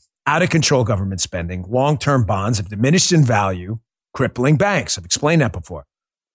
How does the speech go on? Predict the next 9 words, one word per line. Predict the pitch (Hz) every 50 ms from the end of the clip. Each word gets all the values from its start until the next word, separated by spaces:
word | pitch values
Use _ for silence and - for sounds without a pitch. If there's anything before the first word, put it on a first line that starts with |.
| _ _ -
Diversification | 151 135 139 117 107 170 202 220 - - 190 208 202 - - 165 170 165 - - 170 160
of | 151 131 123
your | 127 120 117 -
assets | - 135 135 131 - - - 135 - -
has | 131 135 104 104
never | 135 131 135 143 156 170 175 165 175 170
been | 135 160 160 160
more | 160 156 156 156 156 151
important. | 151 - 143 151 156 151 139 107 87